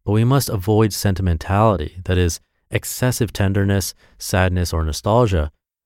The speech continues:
because it crowds out reason in favor of overpowering emotions. When we're feeling overly emotional, it is helpful to gain additional perspective by involving the reasoning of a grounded outside party.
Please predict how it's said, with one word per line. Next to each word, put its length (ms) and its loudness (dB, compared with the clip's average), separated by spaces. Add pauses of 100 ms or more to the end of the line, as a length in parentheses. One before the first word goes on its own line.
(120)
because 160 0
it 80 0
crowds 340 0
out 120 2
reason 420 0
in 160 -2
favor 420 2
of 140 0
overpowering 720 -2
emotions. 720 -2 (640)
When 140 0
we're 80 2
feeling 420 0
overly 320 2
emotional, 640 0 (460)
it 60 -2
is 100 -2
helpful 240 0
to 100 0
gain 260 0
additional 400 -2
perspective 680 -2
by 200 2
involving 640 0
the 100 0
reasoning 560 0 (360)
of 120 -4
a 40 0
grounded 500 2
outside 460 0
party. 460 -2